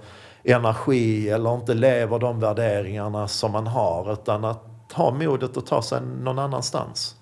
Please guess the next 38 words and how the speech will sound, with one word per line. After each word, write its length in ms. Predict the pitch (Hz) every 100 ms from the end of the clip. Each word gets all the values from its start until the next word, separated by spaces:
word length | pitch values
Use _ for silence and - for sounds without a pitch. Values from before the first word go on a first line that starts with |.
| _ - - -
Och 80 | -
det 120 | 143
modet 380 | 131 170 147 143
kan 120 | 147
se 180 | 139 135
olika 280 | 139 127 123
ut 200 | 123 117
för 200 | - 123
olika 280 | 123 117 120
personer. 540 | 117 123 131 104 104 101
Som, 480 | 117 113 113 110 - 113 - - - - - _
som 240 | - 131
det 180 | 131 135
jag 240 | 120 160 156
kanske 220 | 139 127
tycker 500 | 135 131 131 131 127
skulle 260 | 120 135 123
vara 120 | 127
väldigt 340 | 131 127 123
modigt 340 | 120 123 120 113
för 100 | 120
mig 120 | 123
själv, 420 | - 135 85 90
skulle 280 | - 107 107
du 140 | 120
kanske 300 | 113 104 110
bara 160 | 101 107
tycka, 340 | 90 87 92 -
"Ah, 60 | - -
men 100 | 95
det 60 | 95
var 80 | 120
ju 60 |
bara 120 | 123
ett 140 | 135 -
beslut 420 | 110 - 123 -
att 120 | 113
ta 180 | - 101